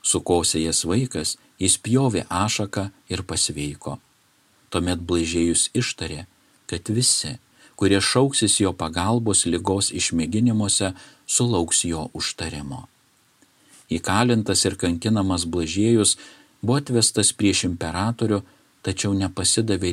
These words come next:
reikalavimui išsižadėti savo Dievo ir garbinti pagonių stabus, todėl jam buvo skirtos žiaurios bausmės.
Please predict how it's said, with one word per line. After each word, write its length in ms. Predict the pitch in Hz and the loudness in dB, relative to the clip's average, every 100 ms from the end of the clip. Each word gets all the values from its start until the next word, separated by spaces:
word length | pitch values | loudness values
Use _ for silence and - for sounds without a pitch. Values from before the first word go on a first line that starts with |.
| 87 | -2
reikalavimui 800 | 82 85 90 104 110 101 101 87 - _ | -2 -4 -2 -2 0 0 -2 -4 -8 _
išsižadėti 760 | 98 - 95 95 92 104 104 95 | 0 2 2 0 2 0 2 2
savo 300 | - 90 82 | 2 0 -2
Dievo 500 | 78 85 107 113 98 - _ - - | -4 -2 0 0 -4 -8 _ -20 -4
ir 140 | 98 92 | -2 2
garbinti 560 | 104 104 110 101 98 | 2 2 0 0 -2
pagonių 520 | 92 92 92 92 92 | -2 -2 0 0 0
stabus, 600 | 120 - 95 113 113 - - _ _ _ - | 0 -2 -4 -2 -2 -2 -6 _ _ _ -6
todėl 460 | 85 82 98 117 110 | -4 0 2 2 0
jam 280 | - 98 107 | 0 0 0
buvo 260 | 110 107 101 | 2 2 2
skirtos 680 | - - 101 - 98 - - _ - | 0 -2 -4 -2 -2 -2 -6 _ -8
žiaurios 560 | 80 78 76 78 76 | -4 -4 -6 -4 -4
bausmės. 680 | 98 98 98 - 80 65 | 0 0 0 -2 -2 -2